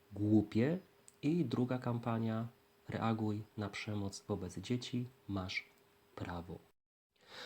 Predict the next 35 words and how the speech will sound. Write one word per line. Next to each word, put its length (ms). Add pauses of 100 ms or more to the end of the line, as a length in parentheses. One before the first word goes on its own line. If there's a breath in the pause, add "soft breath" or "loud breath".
(140)
I 80
w 40
zakresie 420
ochrony 300
praw 380
dziecka 600
tutaj 260
możemy 280
postawić 420
tak 160
naprawdę, 380 (540)
e, 40
kropkę. 560 (520 loud breath)
E, 240
chciałbym 380
jeszcze, 340
e, 400
na 120
koniec 340
zajęć 460
zwrócić 340
uwagę 360
na, 360 (300)
e, 40
bardzo 260
ważny 320
wątek, 640
e, 140
w 60
zakresie 460
i 160
ochrony 340
praw 200
dziecka, 680
i, 580